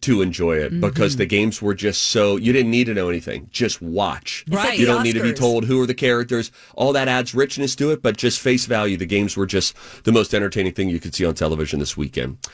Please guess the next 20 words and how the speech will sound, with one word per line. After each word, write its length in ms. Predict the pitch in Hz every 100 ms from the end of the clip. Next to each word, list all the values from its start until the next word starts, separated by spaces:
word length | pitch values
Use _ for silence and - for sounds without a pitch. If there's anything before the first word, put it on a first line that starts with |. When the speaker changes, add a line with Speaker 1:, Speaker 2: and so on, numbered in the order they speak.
| -
Speaker 3:
All 320 | 175 196 214 220
righty. 440 | 247 240 208 175 - -
Speaker 1:
I 60 | -
digress. 640 | 196 - - - - - -
I 60 | 101
digress. 560 | 101 95 - - -
Speaker 3:
I 80 | 240
th-, 280 | 240 294 254
so 160 | - 277
they're 140 | 269
still 240 | - 349
continuing, 640 | 294 277 - 262 202 143 131
right? 260 | 151 175 -
They're 160 | 180
still 380 | 165 - 202 180
Speaker 1:
Yes. 160 | 190 -
Speaker 2:
This 160 | 196 -
was 80 |
Speaker 1:
Ne- 60 |
Speaker 2:
the 40 | 107